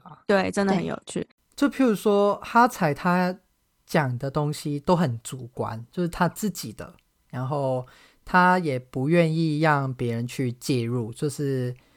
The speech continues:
Speaker 1: 日本女性打断他的时候，就是那个
Speaker 3: 生气气。
Speaker 1: 对，他就会生气，他就说：“你打断我，很没有礼貌。”只要听我讲就好了。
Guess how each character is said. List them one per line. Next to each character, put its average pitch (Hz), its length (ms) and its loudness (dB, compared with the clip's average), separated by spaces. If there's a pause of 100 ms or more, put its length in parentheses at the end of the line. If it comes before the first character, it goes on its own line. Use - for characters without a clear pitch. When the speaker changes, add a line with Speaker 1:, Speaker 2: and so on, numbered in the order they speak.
(120)
Speaker 1:
日 226 120 2
本 175 180 4
女 147 140 4
性 151 240 0
打 120 240 0
断 135 240 2
他 123 180 4
的 123 100 0
时 123 140 -6
候， 120 80 -2
就 135 140 -4
是 139 80 -2
那 135 180 -4
个 104 480 -8 (320)
Speaker 3:
生 196 300 -4
气 - 200 -6
气。 - 360 -8 (280)
Speaker 1:
对， 147 240 4
他 180 180 4
就 175 80 6
会 180 60 8
生 151 220 4
气， 131 280 -2
他 139 180 -2
就 143 80 0
说 139 220 0
：“你 127 160 -2
打 120 260 2
断 151 260 4
我， 101 160 -4
很 120 200 -6
没 127 80 -2
有 131 120 -2
礼 101 220 -10
貌。” 107 360 -10 (180)
只 - 120 2
要 175 140 8
听 214 240 2
我 196 140 4
讲 139 200 2
就 160 120 2
好 117 260 2
了。 110 260 -6